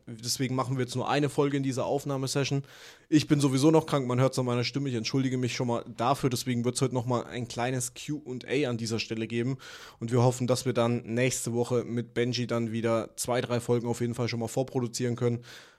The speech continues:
Oder vielleicht sogar ein bisschen mehr. Also eine Woche müsst ihr euch wahrscheinlich noch gedulden, bevor ihr dann Benji auch mal wieder an der Backe habt. Aber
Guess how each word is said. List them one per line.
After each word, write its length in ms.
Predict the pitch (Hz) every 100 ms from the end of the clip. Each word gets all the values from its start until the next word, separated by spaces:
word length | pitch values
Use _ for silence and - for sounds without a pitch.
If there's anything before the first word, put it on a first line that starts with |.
| _ _
Oder 180 | 160 185
vielleicht 260 | 160 131 123
sogar 240 | 117 101
ein 140 | 104 -
bisschen 320 | 101 110 110
mehr. 160 | 107
Also 200 | 90 113
eine 280 | - 165 170
Woche 180 | 160 147
müsst 220 | 143 139
ihr 40 | 135
euch 100 | 123
wahrscheinlich 260 | 120 131
noch 140 | 123 123
gedulden, 360 | 120 127 120
bevor 300 | 117 110 117
ihr 240 | 90 113 110
dann 300 | 110 110 - -
Benji 300 | 135 147 139
auch 200 | 160 160
mal 120 | 135
wieder 180 | 123 101
an 80 |
der 80 | 113
Backe 240 | 110 113 117
habt. 180 | 120
Aber 320 | - 110 110